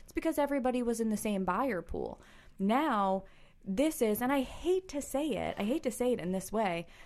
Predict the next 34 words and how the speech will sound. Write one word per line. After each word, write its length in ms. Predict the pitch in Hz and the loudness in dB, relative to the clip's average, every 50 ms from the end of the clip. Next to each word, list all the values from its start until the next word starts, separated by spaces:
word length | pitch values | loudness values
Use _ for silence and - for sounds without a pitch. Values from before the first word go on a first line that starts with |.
| - - - | -20 -8 -6
but 180 | - 190 - - - 196 - | -4 -4 -4 -6 -14 -4 0
the 100 | 208 202 | 0 0
way 340 | 196 196 208 220 240 262 277 | 2 2 2 2 2 2 2
that 180 | 285 277 277 | 0 -2 -2
the 60 | 247 214 | -4 -6
interest 460 | - - 202 196 214 208 190 - - | -4 -4 -6 -4 -4 -6 -6 -4 -2
rates 360 | 190 180 180 180 180 - - - - - - - | 0 0 0 -2 -4 -8 -14 -14 -16 -16 -14 -10
have 380 | - - 233 254 262 214 185 180 | -4 0 2 2 2 2 0 0
risen 380 | 175 165 - 175 170 165 165 170 - | -2 0 -2 -2 -4 -4 -6 -6 -4
and 300 | 175 170 170 170 165 - - - - | -4 -2 -2 -4 -6 -8 -12 -8 -4
in 240 | 214 240 262 269 | 0 0 2 2
the 60 | 247 220 | 2 2
manner 340 | 196 180 170 165 165 160 160 | 2 0 0 -2 -2 -4 -4
that 180 | 160 165 - | -4 -6 -6
they 100 | - 165 | -6 -6
have, 220 | 151 156 165 165 165 | -6 -4 -4 -4 -4
as 80 | - | -4
quickly 360 | - - - 311 - 226 185 170 | -4 -2 -2 -2 -2 -2 -2 0
as 100 | 165 - | -2 -2
they 120 | 160 160 | -4 -6
have, 280 | 151 160 160 160 165 - - - - - - - 196 - - | -6 -6 -6 -6 -6 -8 -12 -16 -20 -20 -20 -20 -20 -6 0
it 240 | 226 220 220 - - | 2 2 2 0 -2
has 640 | - - 214 214 202 196 190 190 190 185 180 - - - - - - - - - - - - | -6 -2 0 2 4 4 4 4 2 0 -2 -6 -14 -16 -20 -20 -20 -20 -20 -20 -16 -14 -10
created, 920 | - - 226 226 220 214 202 202 220 226 208 190 175 175 170 170 170 180 - - | -4 -2 0 2 2 2 2 2 2 2 2 2 2 4 2 2 0 -2 -2 -2
um, 520 | 170 170 165 165 165 156 151 156 - - - - - - - - - - - - - - - - - - - - | -2 0 0 -2 -2 -4 -6 -8 -8 -10 -12 -16 -20 -20 -20 -20 -20 -20 -20 -20 -20 -20 -20 -20 -20 -20 -18 -12
you 180 | - 185 185 185 | -6 -2 -2 0
know, 260 | 180 170 165 170 - - | 2 2 2 0 0 2
almost 600 | - 190 190 190 190 185 180 180 175 - - - - - - - - | 2 2 4 4 4 4 4 4 2 0 -6 -10 -14 -16 -14 -8 -4
a 40 | 185 | -2
niche 640 | 190 185 185 185 185 214 214 175 - - - - - - - | 0 2 2 2 2 2 0 -2 -4 -8 -12 -12 -14 -16 -12
for 200 | - - 170 165 | -6 -4 -4 -2
buyers. 440 | - 139 131 - - - - 165 | -2 -4 -4 -6 -6 -8 -8 -4
So 220 | - - 175 165 - - - - - - 180 180 - | -2 0 -2 -2 -2 -8 -20 -20 -14 -10 -10 -6 0
buyers 600 | - 185 196 208 208 214 220 220 214 214 208 208 | 2 4 4 4 4 4 4 2 2 2 0 -2